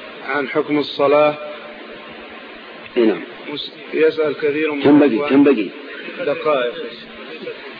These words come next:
Speaker 2: دقائق؟
Speaker 1: أظن هذا السؤال.
Speaker 2: أقل الجمع ثلاثة يا أخي. بس، اقرأ. نعم.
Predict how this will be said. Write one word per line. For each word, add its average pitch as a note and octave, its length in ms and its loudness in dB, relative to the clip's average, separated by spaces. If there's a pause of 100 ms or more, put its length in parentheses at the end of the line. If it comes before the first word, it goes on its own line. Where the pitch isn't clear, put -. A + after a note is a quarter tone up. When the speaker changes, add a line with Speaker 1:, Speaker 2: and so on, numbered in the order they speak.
(400)
Speaker 2:
دقائق؟ D#3+ 420 4 (880)
Speaker 1:
أظن D3 220 -8
هذا D3+ 200 -4
السؤال. C#3 420 -6
Speaker 2:
أقل E3+ 320 4
الجمع D#3 280 4
ثلاثة D#3 380 4
يا A#2 60 2
أخي. F2+ 100 -4 (1700)
بس، C3+ 120 4 (420)
اقرأ. A2+ 260 -2 (680)
نعم. G#2+ 260 4